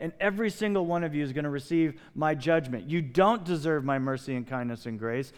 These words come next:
You do deserve my righteous anger, so I will just destroy you and separate you for the rest of eternity." Uh, we'll be separated. And that would have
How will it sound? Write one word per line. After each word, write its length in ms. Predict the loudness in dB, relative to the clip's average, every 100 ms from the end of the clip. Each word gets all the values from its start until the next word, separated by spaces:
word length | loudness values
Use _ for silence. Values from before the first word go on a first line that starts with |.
| -12 -2
You 180 | 0
do 320 | 2 2 4 6
deserve 560 | 4 4 4 4 0 -6 -4
my 220 | 0 2
righteous 520 | 6 4 4 0 -2
anger, 500 | -4 -2 0 0 -2 -4 -6
so 160 | 2 4
I 240 | 6 6
will 160 | 6 4
just 280 | 2 0
destroy 440 | -4 -8 0 4 6
you 180 | 6 2
and 100 | 0
separate 480 | 0 2 2 0
you 220 | 0 -2 -2 -8 -12 -4
for 100 | 0
the 120 | 4
rest 340 | 6 4 0 -8
of 160 | -4 -4
eternity." 580 | -4 -4 -2 -4 -6 -10 -20 -20 -6
Uh, 200 | 0 0 2
we'll 180 | 0
be 120 | 0 -2
separated. 580 | -2 -4 -4 -6 -8 -14 -20 _ _ _ _ _ _ _ _ _ _ _ _ -4
And 120 | 0
that 160 | 0
would 140 | 2 0
have 180 | 0